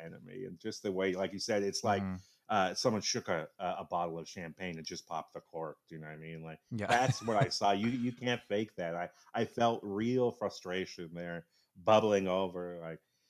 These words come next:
Speaker 1: it, it takes a great deal for, uh, any actor, um, to get to that point, to just do that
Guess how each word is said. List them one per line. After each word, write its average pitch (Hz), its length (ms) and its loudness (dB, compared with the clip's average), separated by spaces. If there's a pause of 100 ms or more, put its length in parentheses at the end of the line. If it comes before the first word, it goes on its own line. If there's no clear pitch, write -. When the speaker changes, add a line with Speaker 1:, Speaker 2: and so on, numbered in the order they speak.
(180)
Speaker 1:
it, 127 220 2
it 160 160 -2
takes 165 260 -2
a 190 60 0
great 139 340 -4
deal 113 380 -2 (120)
for, 95 240 -8
uh, 90 340 -2
any 123 260 0
actor, 87 580 -6 (100)
um, 80 380 -14 (120)
to - 80 -10
get 80 280 -8
to 87 120 -6
that 78 340 -6
point, 87 340 -8
to 92 80 -12
just - 320 -10
do 131 240 -2
that 85 300 -2